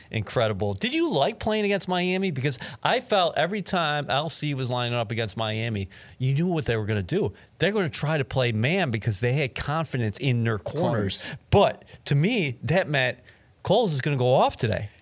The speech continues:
Speaker 2: I, and I had something personal against them. I remember going to, uh, the Senior Bowl and asking to fill out one of their forms,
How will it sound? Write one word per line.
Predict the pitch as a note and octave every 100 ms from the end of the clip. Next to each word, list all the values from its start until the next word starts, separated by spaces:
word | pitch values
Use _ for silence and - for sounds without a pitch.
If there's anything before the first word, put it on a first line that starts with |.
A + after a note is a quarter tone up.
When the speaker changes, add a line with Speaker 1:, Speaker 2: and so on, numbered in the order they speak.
| _ -
Speaker 2:
I, | E3+ -
and | G3+
I | F#3
had | D#3 B2+
something | B2 G#2+
personal | G#2+ G#2 G2+ F#2
against | F#2 G2 G2+
them. | G#2+ G2
I | A#2+
remember | B2+ A#2+ G#2+
going | G#2+ A2+ A2
to, | A2
uh, | G#2 F#2+ F#2 F2+ E2+ - _ -
the | G2+
Senior | - C#3+ B2
Bowl | F#2+ F2 D#2+ - _ _ - - -
and | G#2
asking | A2 A#2+ G#2
to | G2+
fill | A#2+ A2
out | G#2+
one | G#2+ G#2
of |
their | G2
forms, | F#2+ A2+ A2+ F#2+ D#2+ -